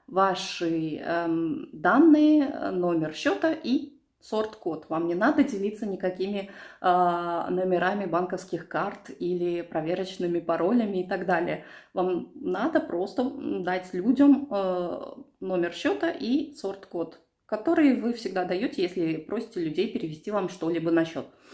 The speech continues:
Э, никакой секретной информации для этого не требуется. Конечно, если люди н-, не очень так доброжелательно к вам относятся, скорее всего, они это не сделают, ну или попробуйте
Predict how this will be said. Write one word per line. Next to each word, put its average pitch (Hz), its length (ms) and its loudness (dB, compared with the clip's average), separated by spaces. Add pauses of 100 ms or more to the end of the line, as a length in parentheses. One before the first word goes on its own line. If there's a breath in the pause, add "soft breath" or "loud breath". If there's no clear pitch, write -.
(640 loud breath)
Э, 190 360 0
никакой 202 420 0
секретной 185 440 0
информации 190 580 2
для 175 160 2
этого 190 200 -4
не 190 120 -2
требуется. 165 640 -2 (480 loud breath)
Конечно, 262 580 4 (140)
если 202 300 -2
люди 202 220 -4
н-, 202 300 -4
не 214 180 -2
очень 190 280 -2
так - 340 -14
доброжелательно 202 720 2
к - 80 -6
вам 185 180 -2
относятся, 180 400 -8
скорее 240 260 -4
всего, 214 200 -2
они 208 180 0
это 190 160 -8
не 180 160 -2
сделают, 269 420 2
ну 294 100 4
или 285 120 6
попробуйте 214 640 -2